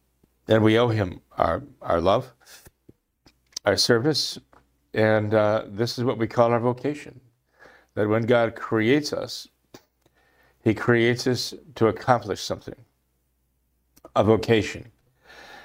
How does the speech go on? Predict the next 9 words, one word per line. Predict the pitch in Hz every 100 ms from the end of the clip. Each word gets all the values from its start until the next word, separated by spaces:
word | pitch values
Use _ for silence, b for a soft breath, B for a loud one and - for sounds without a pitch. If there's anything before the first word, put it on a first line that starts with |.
| B B _ _
A | 104
vocation | 104 110 131 127 127 123 127 123 - _ _ _ _ _ _
is | 123 117 110 - _ _ _ _ _ B B B B B _ -
a | 123
life | 127 131
of | 131 127
service. | 156 143 98 - - _ -
It | 113
is. | 139 110 - -